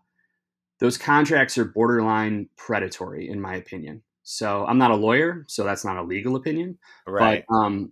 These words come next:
Speaker 1: I'm a comic book creator who's been doing this for ten years now, full time.
Speaker 2: Yeah.
Speaker 1: And,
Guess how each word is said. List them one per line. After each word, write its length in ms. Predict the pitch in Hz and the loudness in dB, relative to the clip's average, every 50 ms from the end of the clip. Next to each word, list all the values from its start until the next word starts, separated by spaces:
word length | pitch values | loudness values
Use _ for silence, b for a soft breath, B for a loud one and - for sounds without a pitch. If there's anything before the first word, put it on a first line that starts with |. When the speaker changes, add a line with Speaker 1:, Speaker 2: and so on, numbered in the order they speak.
| _ - | _ -2
Speaker 1:
I'm 120 | 107 107 104 | 0 0 0
a 60 | 98 | -2
comic 300 | - 104 104 107 110 - | -2 -2 -2 -2 -2 -2
book 180 | 120 117 - - | -4 -6 -6 -6
creator 380 | - - 120 117 120 131 143 | -2 0 0 0 0 0 -2
who's 120 | 143 120 95 | -2 -4 -4
been 140 | 98 92 95 | -4 -6 -4
doing 240 | 95 92 101 101 | -2 -2 -2 -2
this 160 | 110 127 127 - | -2 -4 -4 -6
for 380 | - - 98 95 95 85 - _ - | -6 -4 -4 -4 -4 -4 -8 _ -14
ten 240 | - - 101 98 98 | -10 -10 -8 -8 -6
years 240 | 95 107 113 - | -6 -6 -6 -4
now, 280 | 147 139 147 156 156 156 - - | -4 -4 -4 -4 -6 -10 -10 -6
full 160 | - 110 110 | -4 -4 -4
time. 400 | - 120 120 123 139 160 175 - _ _ _ _ _ _ _ _ _ | -2 -2 -4 -4 -4 -6 -8 -12 _ _ _ _ _ _ _ _ _
Speaker 2:
Yeah. 240 | _ 76 76 76 73 73 | _ -20 -20 -18 -8 -4
Speaker 1:
And, 420 | 117 117 117 117 113 113 113 113 | 0 2 2 2 4 4 2 2